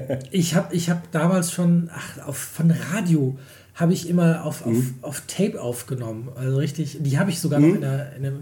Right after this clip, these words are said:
Speaker 2: in der Kiste liegen.
Speaker 1: Kennst,
Speaker 2: Übrigens
Speaker 1: kennst du Bernd Moore auf Maxi Sound?
Speaker 2: Wir haben noch achtzehn Sekunden, dann geht das Dings runter. Warte, Moment.
Speaker 1: Hallo?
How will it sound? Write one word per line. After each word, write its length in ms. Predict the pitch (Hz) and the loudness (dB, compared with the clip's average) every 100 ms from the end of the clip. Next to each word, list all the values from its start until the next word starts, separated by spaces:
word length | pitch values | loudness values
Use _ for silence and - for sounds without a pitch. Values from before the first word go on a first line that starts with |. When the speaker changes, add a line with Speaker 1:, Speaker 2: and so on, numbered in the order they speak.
| 151 | -8
Speaker 2:
in 60 | |
der 100 | 147 | -8
Kiste 320 | - 185 - 120 | -4 -6 -4 -6
liegen. 300 | 113 113 120 - - - - - - - - | -6 -8 -12 -16 -20 -20 -20 -20 -20 -4 4
Speaker 1:
Kennst, 240 | 160 220 | 4 4
Speaker 2:
Übrigens 260 | 214 202 170 | 6 6 6
Speaker 1:
kennst 160 | 165 | 0
du 40 | - | 0
Bernd 300 | 143 151 175 | 4 4 6
Moore 220 | 160 175 | 8 6
auf 100 | 185 | 6
Maxi 320 | 165 180 - 139 | 0 -2 0 0
Sound? 400 | 151 160 262 - - - - | 2 4 2 -2 -18 -18 -2
Speaker 2:
Wir 220 | 160 160 | 4 4
haben 120 | 240 | 4
noch 160 | 233 170 | 2 0
achtzehn 420 | 196 220 - 226 | -4 -4 -2 0
Sekunden, 640 | 190 - 269 185 165 226 - | 0 0 -2 4 2 2 -4
dann 160 | 160 160 | 0 0
geht 160 | 190 185 | 2 0
das 160 | 170 | 0
Dings 280 | 208 240 - | -2 -2 -2
runter. 440 | 143 135 165 226 - - - | -2 2 2 0 -4 -14 -6
Warte, 500 | 135 135 165 240 - - _ | -4 0 0 0 -6 -18 _
Moment. 340 | 151 135 135 113 | -6 0 2 6
Speaker 1:
Hallo? 320 | 117 185 | 6 4